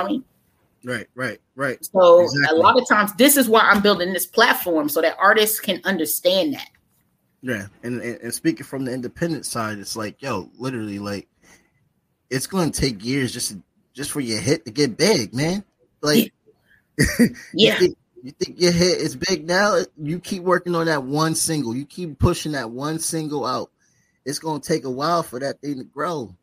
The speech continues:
Speaker 2: you know? Like
Speaker 1: Man, you saying something so real. I hate when
Speaker 2: <laughs>
Speaker 1: artists drop a hundred songs and I ain't never heard of 'em.
Speaker 2: Yeah.
Speaker 1: You know,
Speaker 2: Okay.
Speaker 1: don't do that. That's such a, yo, don't do that.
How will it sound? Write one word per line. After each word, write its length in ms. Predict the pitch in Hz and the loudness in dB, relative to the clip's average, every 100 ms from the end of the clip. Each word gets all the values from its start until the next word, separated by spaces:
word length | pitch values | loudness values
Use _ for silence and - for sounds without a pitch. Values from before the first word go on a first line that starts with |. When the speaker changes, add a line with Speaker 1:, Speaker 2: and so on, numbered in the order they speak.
| _ | _
Speaker 2:
you 80 | 123 | -10
know? 160 | 135 156 | -4 2
Like 60 | 208 | 4
Speaker 1:
Man, 280 | 226 226 233 220 | 6 6 4 4
you 100 | 254 | 0
saying 340 | - 226 226 | 2 2 2
something 300 | 226 185 180 | 0 -2 -2
so 420 | 175 - 190 190 | -4 2 4 4
real. 400 | 175 190 180 143 - | 2 4 4 2 -2
I 100 | 160 | 0
hate 160 | - 240 | 4 4
when 200 | 233 170 | 4 4
Speaker 2:
<laughs> 60 | 196 | 4
Speaker 1:
artists 260 | 180 160 196 | 2 0 4
drop 160 | 185 160 | 4 4
a 80 | |
hundred 340 | 170 202 180 165 | 0 0 -2 -2
songs 380 | 190 208 202 202 | 0 2 0 -2
and 200 | 165 165 | -8 -6
I 60 | 160 | -4
ain't 100 | 151 | -2
never 200 | 160 156 | -2 0
heard 220 | 165 139 | 0 0
of 80 | 113 | -6
'em. 160 | 120 - _ _ _ _ _ _ _ | -10 -18 _ _ _ _ _ _ _
Speaker 2:
Yeah. 200 | 113 117 87 _ _ _ - 196 | -10 -10 -10 _ _ _ -2 6
Speaker 1:
You 100 | 269 | 8
know, 160 | 233 | 6
Speaker 2:
Okay. 100 | 233 - | 4 0
Speaker 1:
don't 220 | 247 - | 2 4
do 140 | 233 | 6
that. 220 | 277 202 - | 6 4 -2
That's 200 | 208 196 | -2 0
such 220 | 233 254 | 0 2
a, 140 | 226 - 196 | 2 0 -6
yo, 180 | 220 226 | -2 0
don't 220 | 226 233 | 2 4
do 140 | 240 | 4
that. 220 | 254 175 | 4 2